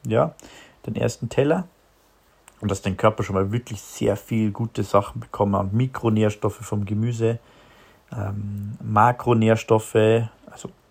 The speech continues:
wichtige Proteine vor allem. Und ja, dann einfach mal schauen, was dein Hunger noch so hergibt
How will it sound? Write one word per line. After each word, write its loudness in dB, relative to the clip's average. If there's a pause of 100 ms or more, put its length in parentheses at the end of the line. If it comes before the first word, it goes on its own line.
(140)
wichtige -4 (400)
Proteine 0
vor 4
allem. 4 (920)
Und 4 (140)
ja, 6 (600)
dann 6 (600)
einfach 0
mal 2
schauen, 4 (180)
was -4
dein 2
Hunger 0
noch 2
so -6
hergibt -2